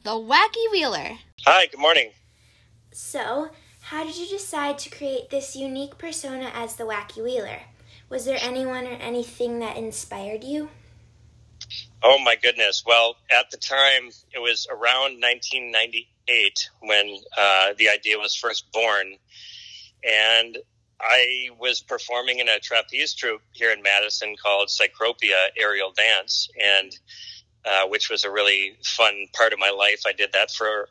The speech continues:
Speaker 2: almost ten years. Uh, but we had gone to see a Cirque du Soleil show in Chicago, um, on Navy Pier, and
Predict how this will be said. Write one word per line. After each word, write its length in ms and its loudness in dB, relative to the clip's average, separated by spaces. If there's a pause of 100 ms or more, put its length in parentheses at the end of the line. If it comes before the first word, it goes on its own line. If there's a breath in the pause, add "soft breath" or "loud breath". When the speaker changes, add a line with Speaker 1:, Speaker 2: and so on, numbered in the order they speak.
Speaker 2:
almost 360 -2
ten 200 0
years. 460 2 (600 loud breath)
Uh, 260 6
but 140 4 (280)
we 140 2
had 180 2
gone 220 4
to 60 -6
see 240 -2
a 100 4
Cirque 280 -6
du 60 -6
Soleil 320 0
show 480 -2 (120)
in 200 -4
Chicago, 840 0 (360)
um, 440 -2
on 100 0
Navy 260 0
Pier, 440 2 (720 loud breath)
and 500 2